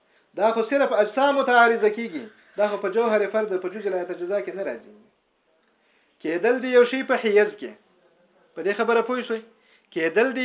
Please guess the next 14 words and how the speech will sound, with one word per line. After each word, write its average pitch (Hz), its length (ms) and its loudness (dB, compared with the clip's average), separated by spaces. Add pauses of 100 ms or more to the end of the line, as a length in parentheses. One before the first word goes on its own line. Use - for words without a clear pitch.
یو 233 100 6
شی 262 200 -4
په 262 120 -2
حیز 226 440 2
کې، 135 120 -4 (560)
دا 240 360 8
ما 208 200 4 (120)
سوا 233 220 6 (340)
دغه 233 220 4
شیانه، 160 420 0 (380)
لکه 185 200 0
اجتماع 226 540 2
سو، 240 160 2
لا 220 140 6